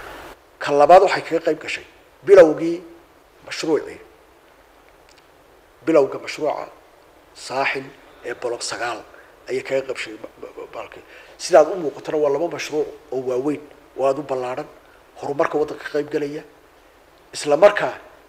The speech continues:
aan ka jirin meelo badan oo Afrika iyo waddamadan inagu xeeran. Wasaaraddu waxay kaga qayb gashay inay dardar geliso oo ay kala shaqayso, eh, eh, baarlamaanka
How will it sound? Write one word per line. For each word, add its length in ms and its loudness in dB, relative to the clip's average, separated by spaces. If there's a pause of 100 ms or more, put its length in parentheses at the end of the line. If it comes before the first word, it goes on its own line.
aan 140 -6
ka 180 -2
jirin 340 -4
meelo 300 8
badan 400 2 (160)
oo 140 0
Afrika 400 0
iyo 260 -12 (240)
waddamadan 440 -2
inagu 220 -6
xeeran. 320 -6 (520)
Wasaaraddu 360 4
waxay 180 2
kaga 220 0
qayb 160 0
gashay 260 -8 (340)
inay 180 0
dardar 340 -4
geliso 420 -8 (440)
oo 80 -4
ay 80 -2
kala 220 2
shaqayso, 680 -4
eh, 320 -12 (380)
eh, 260 -18 (240)
baarlamaanka 480 0